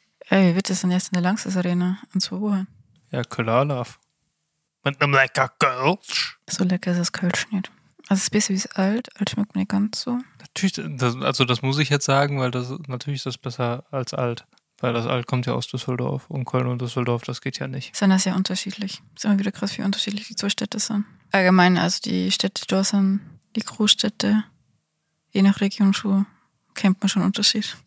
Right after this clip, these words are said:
Speaker 2: Ja, zum Teil erkennt man schon Unterschied, obwohl sie nicht weit auseinander liegen.
Speaker 1: Absolut.
Speaker 2: Und, und manche liegen einfach auch direkt nebeneinander und du wüsstest jetzt auch nicht.
Speaker 1: Ja, da merkst du einen Unterschied nicht, da, wo es jetzt gerade stehst. Aber ja, na, das ist schon spannend.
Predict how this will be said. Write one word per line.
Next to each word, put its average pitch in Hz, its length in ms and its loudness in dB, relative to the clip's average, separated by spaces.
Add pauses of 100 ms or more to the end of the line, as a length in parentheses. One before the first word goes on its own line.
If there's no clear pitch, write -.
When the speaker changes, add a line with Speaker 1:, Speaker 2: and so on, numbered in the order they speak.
(280)
Speaker 2:
Ja, 143 140 -4
zum 131 180 0
Teil 131 160 4
erkennt 139 260 0
man 151 120 -2
schon 180 140 -2
Unterschied, 147 380 0
obwohl 139 300 2
sie 135 100 0
nicht 127 160 0
weit 131 140 4
auseinander 127 420 2
liegen. 151 360 -2 (260)
Speaker 1:
Absolut. 190 340 0
Speaker 2:
Und, 190 220 -2 (160)
und 143 140 0
manche 139 460 4 (1120)
liegen 135 220 2
einfach 135 180 6
auch 139 80 8
direkt 131 300 4
nebeneinander 127 400 4
und 120 60 2
du 117 160 -2
wüsstest 131 300 2
jetzt 120 160 0
auch 123 120 2
nicht. 123 340 -2
Speaker 1:
Ja, 196 220 6
da 190 80 4
merkst 190 240 4
du 175 60 0
einen 190 60 4
Unterschied 208 320 4
nicht, 208 180 2
da, 208 200 2 (560)
wo 214 120 -4
es 208 140 0
jetzt - 140 -8
gerade 214 160 0
stehst. - 480 -4 (280)
Aber 202 480 2 (360)
ja, 202 240 -2 (220)
na, 208 140 0
das 226 160 -4
ist 233 80 2
schon - 120 0
spannend. 208 460 -4